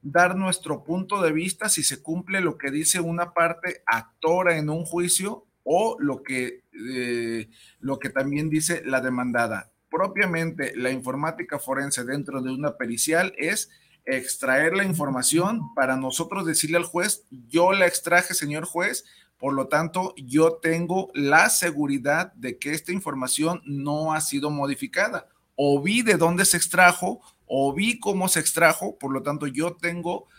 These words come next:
la seguridad de que esa extracción fue correcta, no es modificable, y señor juez, con base en esto, este es mi punto de vista,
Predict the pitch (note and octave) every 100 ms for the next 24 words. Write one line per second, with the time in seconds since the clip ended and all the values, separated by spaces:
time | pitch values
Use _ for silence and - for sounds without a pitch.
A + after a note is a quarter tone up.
0 | _ - E3 G#3+ G3+ F#3+ D#3+ D3 D#3 F3+
1 | G3 C3 - C#3 - _ _ - C#3+ D#3
2 | F3 - C3 - - C3+ - D3+ E3+ -
3 | D#3 D#3+ D#3+ D#3+ D#3+ - F3 D3+ D3+ D#3+
4 | D3 C#3 A#2+ D#3 D#3 E3+ A3+ - _ _
5 | _ G#3 A#3 G#3+ F3+ F3+ F#3 G3+ A3 -
6 | C3 C3+ E3+ F3 F3 G3 - A3+ - C#3
7 | E3 - E3+ D3+ C#3+ D3 D#3+ E3 D3 C3+
8 | G3 A3 - C4+